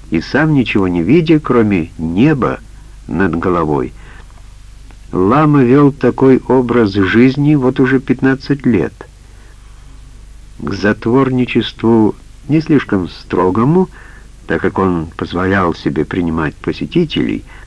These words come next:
отшельник для умерщвления плоти добавил правило никогда не ложиться спать, то есть он проводил ночь в гамтис,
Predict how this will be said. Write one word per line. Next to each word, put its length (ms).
отшельник 640
для 220
умерщвления 1080
плоти 600
добавил 840
правило 480
никогда 720
не 120
ложиться 560
спать, 520
то 100
есть 240
он 180
проводил 540
ночь 560
в 120
гамтис, 640